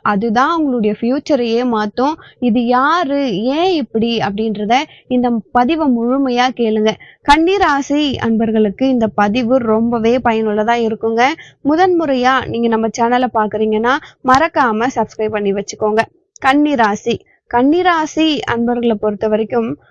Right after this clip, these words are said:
நிறைய நல்ல விஷயங்கள் இருக்கு இவங்க கிட்ட. ரொம்ப நல்லவங்க அப்படின்னு கூட நம்ம சொல்லலாம். எவ்வளோ பேர் வந்து உங்களை நடிச்சு நடிச்சு ஏமாத்துறாங்க. "வெளுத்ததெல்லாம் பாலு" அப்படின்னு நீங்க நம்பிடுறீங்க. அதனாலதான் வந்து இவ்வளோ கஷ்டத்தை நீங்க அனுபவிக்கிறீங்க அப்படின்னே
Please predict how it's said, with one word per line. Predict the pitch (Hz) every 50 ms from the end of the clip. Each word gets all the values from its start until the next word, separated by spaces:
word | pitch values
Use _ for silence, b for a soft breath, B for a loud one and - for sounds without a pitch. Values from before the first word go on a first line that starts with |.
| b b b
நிறைய | - 240 247 262 294 339 370 392 427 403
நல்ல | 302 247 220 233 240 233
விஷயங்கள் | 240 - - 220 214 214 190 196
இருக்கு | 190 202 185 - 208 - -
இவங்க | - 208 208 208 202
கிட்ட. | 190 - 208 196 226 - - -
ரொம்ப | - 208 208 220 240 247
நல்லவங்க | 240 226 208 208 226 254 254 254 247 233 226 233
அப்படின்னு | 240 233 208 190 202 202 208
கூட | 196 202 202 220 226
நம்ம | 233 214 202 214
சொல்லலாம். | 208 - 202 202 208 202 208 220 240 269 B B B B B B
எவ்வளோ | - 233 226 220 226 262 294 294 294 330 320 349 392 392 381
பேர் | 339 302 285 262 262
வந்து | 240 233 240 240 262 254 240 247 262 262
உங்களை | 247 220 240 233 226
நடிச்சு | 220 214 214 214 233 226 -
நடிச்சு | 240 233 220 220 - 262
ஏமாத்துறாங்க. | 240 226 208 214 226 233 226 214 - 220 214 214 208 208 -
"வெளுத்ததெல்லாம் | - 214 226 233 - 254 220 240 240 240 240 254 269 294 320
பாலு" | 302 285 269 240 226 233 240 240 233 233
அப்படின்னு | 254 262 247 214 196 233 240
நீங்க | 240 233 226 226 233
நம்பிடுறீங்க. | 233 220 196 202 202 226 220 190 214 214 202 220 247 381 B B B B B B 247
அதனாலதான் | 247 262 285 320 330 349 339 330 311 294 277 294 320 320
வந்து | 302 277 254 247 277
இவ்வளோ | 285 254 226 220 214 220 247 277 302 302 294 269
கஷ்டத்தை | - 226 226 - - 233 220 269 262
நீங்க | 262 240 226 220 214 202
அனுபவிக்கிறீங்க | 208 208 208 226 214 214 208 185 202 196 202 202 208
அப்படின்னே | 214 208 196 202 196 196 196